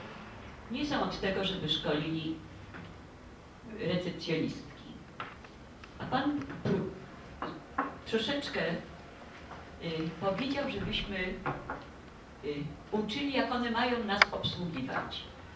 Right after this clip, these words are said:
To nie my jesteśmy od uczenia, tylko, y, pracodawcy. Bo jak ja powiem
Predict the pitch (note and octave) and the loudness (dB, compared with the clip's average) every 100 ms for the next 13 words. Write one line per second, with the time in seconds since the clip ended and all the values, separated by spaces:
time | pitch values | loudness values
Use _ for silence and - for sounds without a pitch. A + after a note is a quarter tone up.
0 | - - - - - - - A3 A3 A#3 | -14 -12 -14 -14 -14 -12 -2 2 2 4
1 | B3 D#3+ - - E3 D#3 - - - D#3+ | 6 6 6 2 2 2 6 6 4 4
2 | C#3+ C#3 C#3 - - - - - - - | 6 6 6 4 2 -4 -10 -12 -14 -14
3 | - - - - - F3 E3+ F#3 F#3 A#3+ | -14 -14 -12 -2 4 6 6 6 6 4
4 | - - - - - - D3+ D#3+ D#3+ E3+ | 0 -8 -10 -10 -10 -2 2 4 4 2
5 | - - - - - - - A#3+ A#3+ B3+ | -2 -6 -10 -12 -12 -10 2 4 4 4
6 | C#4 D#4 - - - - - - - - | 4 2 2 0 0 0 -2 -6 -12 -12
7 | - - - - - - - F#3+ G3+ A#3 | -12 -8 -2 -2 -2 -4 4 8 10 10
8 | C4+ C#4+ C4+ C4+ A3+ | 8 6 6 6 4